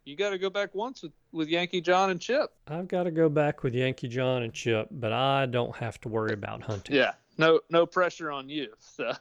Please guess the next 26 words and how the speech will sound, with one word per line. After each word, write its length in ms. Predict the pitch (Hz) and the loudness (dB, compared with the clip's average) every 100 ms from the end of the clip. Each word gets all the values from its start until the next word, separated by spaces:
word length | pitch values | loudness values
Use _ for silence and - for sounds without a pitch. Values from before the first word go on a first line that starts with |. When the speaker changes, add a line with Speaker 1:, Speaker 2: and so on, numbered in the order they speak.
| - | -8
Speaker 2:
No. 360 | 110 107 104 92 - - - _ | -4 -2 0 0 -2 -4 -6 _
Speaker 1:
<laughs> 420 | - - _ _ | -20 -20 _ _
you 120 | 147 | -12
can 60 | 156 | -2
go 100 | 151 | 0
back 160 | 143 143 | 2 0
and 100 | 139 | -4
enjoy 240 | 139 139 | -2 -2
the 80 | 123 | 0
good 180 | 131 - | -8 -2
times. 540 | 147 123 107 _ _ - | -2 -2 -10 _ _ -10
Speaker 2:
Yeah, 120 | 120 - - _ | -10 -10 -16 _
yeah, 120 | - - - _ 135 | -20 -20 -20 _ -10
Speaker 1:
Well, 120 | 135 | -8
Speaker 2:
no 40 | |
Speaker 1:
that's 120 | 135 120 | -6 -6
Speaker 2:
doubt. 120 | 131 | -2
Speaker 1:
a 60 | |
good 80 | 127 | -2
deal. 380 | 131 135 113 - _ - _ _ _ _ _ - | 0 2 0 -4 _ -20 _ _ _ _ _ -16
Speaker 2:
So, 360 | - - - - - _ _ _ _ _ _ _ _ - | -8 -6 -6 -10 -20 _ _ _ _ _ _ _ _ -8
anyway, 580 | 160 175 151 131 123 113 | -2 0 2 2 0 0
it 120 | 180 | -2
was 180 | 196 170 | 0 0
a 60 | 170 | 2
fun 440 | 190 180 170 | 4 6 6